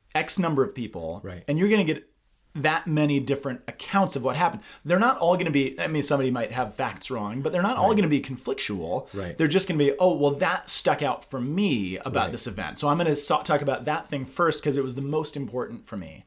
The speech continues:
Speaker 2: Right.
Speaker 1: It doesn't mean it's wrong compared to somebody else's account.
Speaker 2: Yeah.
Speaker 1: It's just their mind is, is kind of highlighting certain things over other things.
Speaker 2: But is that a problem for biblical inerrancy
Speaker 1: Oh,
Speaker 2: when
Speaker 1: yeah.
Speaker 2: there seems to be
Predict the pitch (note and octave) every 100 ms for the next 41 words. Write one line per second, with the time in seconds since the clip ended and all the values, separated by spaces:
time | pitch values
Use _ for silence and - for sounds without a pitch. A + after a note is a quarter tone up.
0 | G2+ G2 F#2 - G#3 A3 F#3 E3+ - C3+
1 | C3+ D#3 D#3 D3 C#3 C#3+ C3 C3 A#2+ F3
2 | G3+ B2+ G#2+ F#2 D#2 - - G#2 A2 -
3 | - C#3+ - D#3 - C#3 C#3+ C#3+ C#3+ D3
4 | C3+ B2 F#2+ G#2+ - C3 - - D3 D#3
5 | C#3 B2+ B2 - A#2+ A#2+ B2 A#2 - C3+
6 | A#2 A2+ - A2 G2+ - B1+ - - -
7 | D#3+ F3 B3+ D4 D#3+ D3 D3+ C#3+ A2+ A#2+
8 | B2 C3 A2+ F#2+ F#2+ G#2 - B2 B2 F#2
9 | F2+ A2 G#2+ - F#2 F#2+ F3+ -